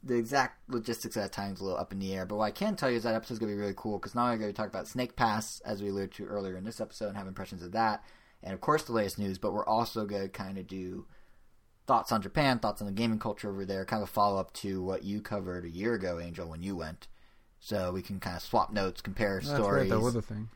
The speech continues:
Speaker 1: Yeah, so it, it, it's worth, like, if you have any interest in Japanese game culture, just Japanese culture in general, uh, we will probably be doing a deep dive on that next episode, so tune in for that. And to make sure you don't miss it, like I said, follow us on Twitter at Nintendo. You can also subscribe to us on iTunes, and it'll just auto-download,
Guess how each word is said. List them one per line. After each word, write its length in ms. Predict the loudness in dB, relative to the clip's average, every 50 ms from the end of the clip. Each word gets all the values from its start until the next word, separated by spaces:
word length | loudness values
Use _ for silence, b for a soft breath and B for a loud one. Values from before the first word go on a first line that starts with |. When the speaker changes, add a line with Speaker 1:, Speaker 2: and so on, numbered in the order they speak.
| -18 -10 -2
Speaker 1:
Yeah, 280 | 2 2 4 4 2
so 300 | 0 -2 0 4 4 6
it, 180 | 6 6 4 6
it, 160 | 6 4 6
it's 180 | 6 2 2 4
worth, 240 | 4 4 4 4 2 0 4
like, 180 | 4 4 4
if 80 | 4 0
you 60 | 0
have 80 | 2 4
any 160 | 4 6 4
interest 240 | 4 2 0 -2 -2
in 100 | 0 2
Japanese 640 | 4 4 4 2 2 0 0 2 2 0 0 -4 -8 -12 -12 -4 0
game 260 | 2 4 4 4 4
culture, 320 | 2 2 0 2 2 0 0
just 140 | 0 -2
Japanese 280 | -2 -2 -2 -2 -4 -4
culture 240 | -4 -4 -4 -4 -4 -4
in 80 | -4 -4
general, 440 | -4 -2 -2 -2 -2 -2 -2 -4 -4
uh, 200 | -6 -6 -6 -6 -8 -8
we 80 | -6 -6
will 100 | -6 -4 -4
probably 260 | -4 -4 -4 -6 -6
be 40 | -8
doing 120 | -8 -8
a 40 | -6
deep 200 | -6 -6 -6 -4
dive 200 | -2 -2 -2 -2
on 80 | -4 -4
that 160 | -6 -6 -8
next 160 | -10 -10 -12 -12
episode, 260 | -12 -12 -12 -14 -12
so 80 | -10
tune 140 | -6 -4 -4
in 40 | -4
for 100 | -6 -6
that. 300 | -6 -4 -4 -4 -4 -6 b b b b b b -10
And 60 | -6
to 40 | -4
make 120 | -4 0
sure 120 | 4 4 6
you 40 | 6
don't 120 | 6 4
miss 180 | 2 0 -2 -2
it, 60 | -4
like 160 | -4 -4 -4
I 40 | -4
said, 360 | -4 0 4 4 4 4 2 0
follow 180 | -2 -2 -2
us 100 | -4 -6
on 60 | -8
Twitter 200 | -8 -8 -6 -6
at 100 | -6 -8 -4
Nintendo. 260 | -2 -2 0 0 -2
You 60 | -2 -4
can 100 | -4 0
also 300 | 0 0 0 0 -2 -6
subscribe 400 | -8 -8 -8 -4 -4 -4 -4 -2
to 80 | -4 -6
us 100 | -6 -6
on 100 | -6 -6
iTunes, 640 | -2 0 0 0 0 0 0 0 2 2 2 0 -2
and 140 | -4 -4 -4
it'll 120 | -4 -6 -8
just 160 | -10 -12 -4 0
auto-download, 640 | 2 2 2 2 0 0 0 0 0 0 -2 -4